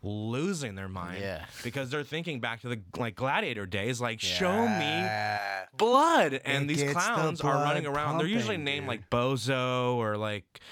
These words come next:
Speaker 1: you know, like, stupid names that you wouldn't think about. But they're getting hammered by this bull, and the crowd is losing it while the, like, rider's just, like, finger gunning the bull and, like, fucking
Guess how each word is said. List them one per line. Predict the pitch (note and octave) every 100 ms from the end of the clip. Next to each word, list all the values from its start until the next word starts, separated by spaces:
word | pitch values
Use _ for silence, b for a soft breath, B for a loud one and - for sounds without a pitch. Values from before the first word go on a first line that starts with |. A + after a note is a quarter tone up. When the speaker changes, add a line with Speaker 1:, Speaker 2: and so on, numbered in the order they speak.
| B
Speaker 1:
you | - C3+
know, | B2 A#2
like, | A2 G2+
stupid | - - A#3+ B3 G3+ A#2
names | G#2+ A#2+ C#3+
that | B2+
you | A2+ B2
wouldn't | C3+ A2+
think | C#3 C#3+
about. | B2+ A2 G#2 - B B
But | A#2+ A2+
they're | F3+
getting | F#3+ A#3+ A#2
hammered | - - - E3 G#3+ C3 G2
by | G#2+
this | G#2 G#2
bull, | F#2 B2+ D#3+ A2+ G#2 - -
and | A#2+
the |
crowd | G#2+ F#3+ A3 G#3
is | C3+ A2
losing | B2 D3+ G#3+ G3 C#3
it | A#2 G#2+
while | B2 B2
the, | A#2
like, | A2+ A2
rider's | G#2 A#2+ C#3 D3 A#2+
just, | B2 -
like, | G#2+ B B B B
finger | - E3 E3 D3
gunning | C#3+ D3 C#3
the |
bull | B2 C3+ C#3 C3+
and, |
like, | A#2+ F#2
fucking | - D3 B2+ A#2+